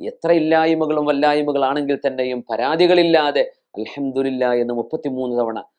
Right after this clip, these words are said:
"അള്ളാഹു നീ പരിശുദ്ധനാണെന്ന്" മുപ്പത്തിമൂന്ന് തവണ, "അള്ളാഹുവേ നീയാണ് ഏറ്റവും വലിയവൻ" എന്ന് മുപ്പത്തിനാല് തവണ, ഒന്നാകെ നോക്കിയാൽ നൂറ് തവണ ഈ ദിക്റുകൾ ഉച്ചരിച്ചുകൊണ്ടേ നിങ്ങൾ ഉറങ്ങാവൂ എന്ന നബി തിരുമേനിയുടെ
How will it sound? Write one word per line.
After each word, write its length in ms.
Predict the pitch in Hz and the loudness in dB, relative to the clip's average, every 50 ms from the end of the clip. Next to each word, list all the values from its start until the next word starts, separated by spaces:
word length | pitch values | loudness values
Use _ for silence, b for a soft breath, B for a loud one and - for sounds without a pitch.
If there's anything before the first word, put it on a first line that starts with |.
| _ _ _ - | _ _ _ -8
"അള്ളാഹു 380 | 101 120 151 170 185 175 156 185 180 175 | -2 2 2 4 4 4 4 2 2 4
നീ 80 | 175 165 170 | 2 0 0
പരിശുദ്ധനാണെന്ന്" 760 | 151 - - - 185 - - 175 170 170 170 165 160 160 160 156 | 0 -2 0 -2 -4 -2 0 0 0 0 0 0 0 -2 -2 -2
മുപ്പത്തിമൂന്ന് 560 | 151 151 180 185 - 170 165 165 160 151 147 139 143 | -4 -4 -4 -4 -2 -2 0 0 0 0 0 0 0
തവണ, 200 | 135 139 139 131 113 - _ _ _ _ - - | 0 0 -2 -4 -6 -8 _ _ _ _ -8 -6
"അള്ളാഹുവേ 500 | 131 143 143 139 135 - 139 139 139 131 127 127 | -2 0 2 2 2 0 0 -2 -2 -2 0 -2
നീയാണ് 360 | 135 143 147 147 151 160 170 165 170 | -2 0 0 0 2 2 4 4 4
ഏറ്റവും 360 | 170 - - 196 185 185 185 185 | 2 0 0 2 2 4 6 6
വലിയവൻ" 380 | 175 190 226 226 220 202 202 190 185 | 6 6 8 8 8 8 8 4 2
എന്ന് 180 | 175 170 165 156 - - _ _ _ - - | 2 2 0 0 -2 -4 _ _ _ -12 -12
മുപ്പത്തിനാല് 760 | 120 - - 165 160 - - 151 139 135 151 170 208 220 214 160 | -10 -6 0 -2 0 0 0 -2 0 0 0 2 4 4 6 6
തവണ, 240 | 170 160 151 139 135 - - _ _ _ _ _ _ _ _ - | 6 4 4 0 -2 -4 -8 _ _ _ _ _ _ _ _ -2
ഒന്നാകെ 400 | 127 151 165 165 156 151 147 147 | -2 0 2 0 0 2 0 0
നോക്കിയാൽ 460 | 135 139 135 135 - 139 135 131 127 127 127 127 | 0 0 -4 -4 -2 0 0 2 0 0 0 2
നൂറ് 240 | 151 190 226 226 214 - | 4 6 8 8 8 8
തവണ 240 | 180 165 156 156 147 143 - - | 6 4 4 4 0 0 -2 -4
ഈ 100 | 127 135 131 117 120 | -2 -2 -2 -2 -4
ദിക്റുകൾ 380 | 131 - 185 175 160 160 139 156 - - | -6 -2 2 2 4 4 2 -2 -2 -6
ഉച്ചരിച്ചുകൊണ്ടേ 680 | - - 156 143 139 139 - 143 127 127 123 123 120 113 - - _ _ _ _ - | -8 -8 -6 -6 -6 -4 -4 -4 -4 0 4 4 4 2 2 -6 _ _ _ _ -12
നിങ്ങൾ 220 | 107 120 131 139 135 123 | -10 -8 -6 -2 -2 0
ഉറങ്ങാവൂ 520 | 123 139 156 160 170 175 175 185 185 175 170 151 147 | 0 0 0 0 0 2 4 4 4 4 4 2 0
എന്ന 120 | 143 139 131 127 | -2 -2 -2 -2
നബി 120 | 123 143 | -2 -2
തിരുമേനിയുടെ 580 | 143 143 143 135 131 131 127 123 123 117 120 | -2 -4 -4 -2 -2 -2 -2 -2 0 2 0